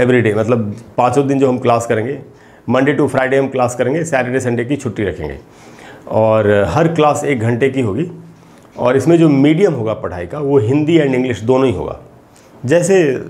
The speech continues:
सब लोगों को convenient होगा वैसे कर लेंगे। मैं सिर्फ आपको ये बताना चाहता हूँ कि ये जो course है मेरा, ये spoken and written English है। मैंने सिर्फ spoken English नहीं लिखा।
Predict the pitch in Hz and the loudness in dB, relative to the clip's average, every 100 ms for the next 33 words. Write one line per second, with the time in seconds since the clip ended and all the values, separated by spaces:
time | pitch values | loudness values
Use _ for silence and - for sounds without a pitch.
0 | - - 139 147 147 143 139 131 117 123 | -10 -4 2 2 2 0 0 0 0 0
1 | 131 113 147 - 123 123 90 73 71 - | -2 -2 -2 -2 -2 -2 -2 -4 -8 -12
2 | - - - - - - - - - - | -18 -20 -20 -20 -20 -20 -20 -20 -20 -2
3 | 117 143 175 190 170 175 165 165 123 170 | 4 4 4 0 0 0 0 0 4 4
4 | 175 127 113 107 95 85 80 92 156 180 | 4 0 0 -2 -4 -8 -8 -6 -6 -6
5 | 165 120 143 165 151 - 139 151 131 98 | -4 2 4 4 0 -2 0 0 -2 -6
6 | 82 95 156 - 127 131 - 131 143 151 | -6 -4 -6 -6 -2 -2 -2 -2 0 0
7 | 151 135 120 127 147 123 110 95 - - | 0 0 0 2 2 2 0 -4 -10 -16
8 | - - - - 110 135 147 147 180 - | -18 -20 -20 -4 0 2 2 2 -2 -2
9 | - - 147 160 156 151 147 127 123 87 | -6 -2 2 4 4 2 2 0 0 -2
10 | 80 | -6